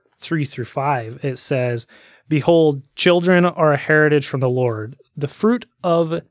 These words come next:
the womb a reward. Like arrows in the hands of a warrior are the children of one's youth.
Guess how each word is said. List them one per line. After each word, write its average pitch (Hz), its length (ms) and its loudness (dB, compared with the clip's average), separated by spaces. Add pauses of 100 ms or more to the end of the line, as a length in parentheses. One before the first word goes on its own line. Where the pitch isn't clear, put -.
the 151 140 2
womb 143 400 2
a 139 100 0
reward. 127 600 -2 (840)
Like 147 320 2
arrows 185 440 4
in 180 100 2
the 160 100 2
hands 156 300 0
of 151 80 2
a 139 80 0
warrior 131 640 0
are 135 100 0
the 123 100 -2
children 139 560 0
of 135 160 -4
one's 123 320 -2
youth. - 380 -14